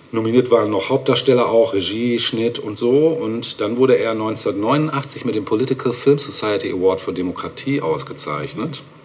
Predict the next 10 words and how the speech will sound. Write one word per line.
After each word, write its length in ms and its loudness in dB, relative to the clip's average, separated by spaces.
und 340 -4
erhielt 380 -4
neunzehnhundertneunzig 640 -6
bei 100 -4
der 160 -6
Warsaw 360 -2
Film 360 -4
Week 200 -6
den 200 -8
Publikumspreis. 1300 -10